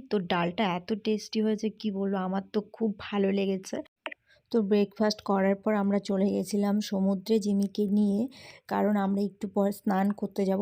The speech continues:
তার আগে একবার জিমিকে ঘুরিয়ে নিয়ে আসলাম। তো এখন ওর ঘুম পাচ্ছে, তাই এখানে ঘুমাবে, খাটে ঘুমাবে না। আর আমরা চলে গেছিলাম ওকে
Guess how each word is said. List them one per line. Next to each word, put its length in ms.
তার 260
আগে 260
একবার 340
জিমিকে 400
ঘুরিয়ে 360
নিয়ে 220
আসলাম। 420
তো 100
এখন 320
ওর 140
ঘুম 280
পাচ্ছে, 340
তাই 260
এখানে 300
ঘুমাবে, 500
খাটে 420
ঘুমাবে 460
না। 120
আর 160
আমরা 280
চলে 320
গেছিলাম 400
ওকে 240